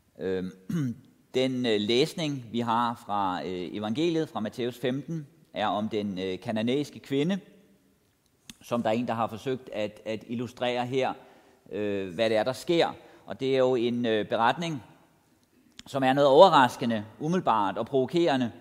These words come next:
øh, hvor at der kommer en, en kvinde, som ikke er, er jøde, til Jesus for at få hjælp, fordi hendes datter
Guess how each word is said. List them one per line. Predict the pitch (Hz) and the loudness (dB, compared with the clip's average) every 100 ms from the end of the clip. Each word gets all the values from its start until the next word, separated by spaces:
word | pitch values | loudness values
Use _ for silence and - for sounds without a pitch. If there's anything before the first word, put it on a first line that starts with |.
| - - - - - _ _ - | -20 -20 -20 -20 -20 _ _ -2
øh, | 120 117 | 2 2
hvor | 131 131 | 4 4
at | 113 - | 4 2
der | 113 | -4
kommer | 139 135 139 139 | 2 2 2 0
en, | 127 104 113 110 104 | 0 -4 -2 -2 -4
en | - 104 | -6 -8
kvinde, | 117 135 156 185 | -2 -2 0 -2
som | - 123 | -4 -4
ikke | 120 127 | -2 0
er, | 110 101 | 0 0
er | 87 92 | -2 -4
jøde, | 120 131 151 185 180 - - - _ _ | 0 4 4 2 -4 -20 -20 -20 _ _
til | 131 | -6
Jesus | 123 147 180 165 - _ _ _ _ _ _ _ _ _ - - | -2 -2 -2 -8 -10 _ _ _ _ _ _ _ _ _ -20 -6
for | 139 | -2
at | 135 | 2
få | |
hjælp, | 135 156 175 | 8 8 8
fordi | - 139 147 | -2 -4 0
hendes | 135 127 | 0 -2
datter | - 117 135 | 2 4 4